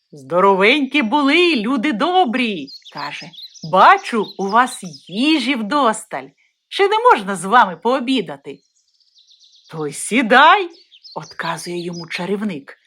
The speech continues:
«Людина ти чемна, їж на здоров'я».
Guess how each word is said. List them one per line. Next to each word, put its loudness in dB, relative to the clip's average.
«Людина 0
ти -14
чемна, 0
їж -4
на 4
здоров'я». 4